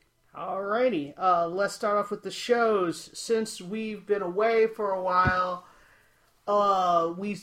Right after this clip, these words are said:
I'm trying to, we're gonna pick up where we left off with some of the shows. So some of these shows, they're like, "Yeah, we finished that last month." Yes, I know, we did too.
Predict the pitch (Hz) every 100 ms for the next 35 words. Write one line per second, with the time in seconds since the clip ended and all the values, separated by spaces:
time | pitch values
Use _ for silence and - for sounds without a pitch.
0 | - 151 175 - 214 208 214 214 196 165
1 | - 285 277 269 - 196 202 214 220 220
2 | 214 180 160 170 185 180 180 180 185 170
3 | 156 156 - 165 202 220 233 - 196 190
4 | 185 175 170 156 - 302 127 190 - 165
5 | 165 214 247 269 285 277 294 196 170 190
6 | 196 202 202 196 190 180 185 185 165 156